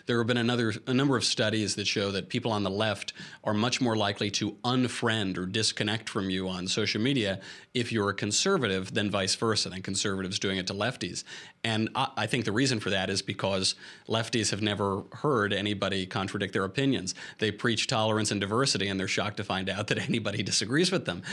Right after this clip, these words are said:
But f-, for, uh, the other aspect of that is that we're not, we're more than our political opinions. People are more than our political opinions. So if you sit and have dinner with somebody and you find out they voted for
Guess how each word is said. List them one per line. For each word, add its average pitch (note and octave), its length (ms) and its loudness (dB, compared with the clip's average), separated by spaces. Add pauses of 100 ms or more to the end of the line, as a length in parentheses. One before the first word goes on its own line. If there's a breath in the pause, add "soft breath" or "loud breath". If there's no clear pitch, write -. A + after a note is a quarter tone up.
(220 loud breath)
But B2 460 0 (240)
f-, A#2+ 380 -6 (100)
for, C3 540 2 (100)
uh, C#3+ 160 0
the A2+ 500 -2 (720)
other F3 380 4
aspect G2 420 -2
of F2 80 -6
that F2+ 240 -6 (400 loud breath)
is A2+ 340 2
that G2 380 0 (800)
we're D3+ 280 4
not, C#3 320 4
we're D3 160 4
more D3 240 6
than C3+ 120 4
our A#2 140 4
political A2 400 0
opinions. G2 540 -2 (240 loud breath)
People D#3 280 2
are C3 80 4
more A#2+ 220 4
than B2 120 2
our G#2 100 2
political G2+ 420 -2
opinions. C#3 480 -2 (220 loud breath)
So C3+ 140 2
if A#2+ 120 0
you A#2+ 80 4
sit F#3+ 260 2
and B2+ 120 0
have A2+ 180 0
dinner C3 220 2
with C3+ 160 2
somebody F#2+ 420 0
and G#2 80 0
you G2 80 0
find G2+ 240 0
out F#2+ 140 -2
they G2 80 0
voted G2 360 0
for F#2+ 380 0